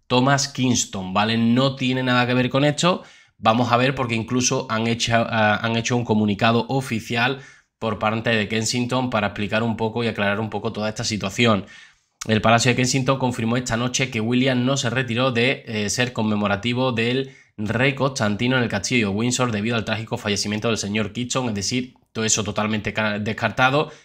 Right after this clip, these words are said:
Claro, ya que es lo que pensamos, lo siguiente, Kate Middleton, ¿qué le pasa? ¿Está otra vez mal? ¿Empeora? ¿Se estaba diciendo que se estaba preparando ya para regresar y ahora de repente recae o qué?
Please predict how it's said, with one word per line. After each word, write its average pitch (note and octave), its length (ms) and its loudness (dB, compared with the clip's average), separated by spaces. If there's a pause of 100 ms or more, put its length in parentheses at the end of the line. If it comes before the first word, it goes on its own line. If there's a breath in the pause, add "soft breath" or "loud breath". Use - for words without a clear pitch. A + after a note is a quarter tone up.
Claro, G#2+ 360 2
ya A2 200 2
que A#2+ 60 0
es A#2+ 40 2
lo A#2+ 80 2
que A#2 80 2
pensamos, A2 480 0
lo G#2+ 140 0
siguiente, G#2 600 2
Kate A2 200 2
Middleton, G2 580 -2
¿qué A2+ 120 0
le A2 100 2
pasa? G2+ 440 0 (340 soft breath)
¿Está G#2 260 0
otra G#2+ 160 0
vez G#2 140 0
mal? B2+ 440 2
¿Empeora? A#2 720 0 (220 loud breath)
¿Se G#2+ 140 -4
estaba G#2+ 200 -2
diciendo A2+ 300 -2
que A2 80 -2
se A2 60 -2
estaba G#2+ 260 2
preparando G#2+ 640 2 (280 loud breath)
ya A2 240 4
para G#3 200 2
regresar G#2 560 2
y G#2 60 -2
ahora G#2 180 2
de G#2 80 0
repente G2+ 600 -2
recae A2+ 460 2
o F#2+ 140 0
qué? F#2+ 320 -4